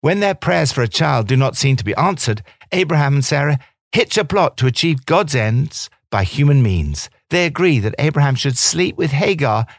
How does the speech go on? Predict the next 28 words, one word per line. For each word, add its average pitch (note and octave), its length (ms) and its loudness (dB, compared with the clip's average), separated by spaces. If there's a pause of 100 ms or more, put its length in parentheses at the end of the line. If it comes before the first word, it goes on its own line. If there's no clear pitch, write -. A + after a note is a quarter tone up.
and - 200 -6
Ishmael B2 560 -2
is - 140 -2
conceived. D3+ 680 0 (220)
One G#3+ 280 0
sin C#3 320 2
leads D#3 220 0
to E3+ 80 -2
another, E3 400 0 (400)
and E3 220 -2
Sarah F3 540 0 (200)
ill-treats G3 1000 -2
Hagar. F2 520 -4 (1120)
This F3 280 0
is - 180 -4
the F2+ 80 -4
first C3 360 0
time E2+ 240 0
that - 100 -4
God G2+ 340 -4
is A2+ 140 -6
called E2 320 -6 (120)
El F2 280 -2
Roi, D2+ 500 -4 (320)
the F2+ 80 -8
God F2+ 300 -4
who G#2+ 80 0
sees. D2 720 -6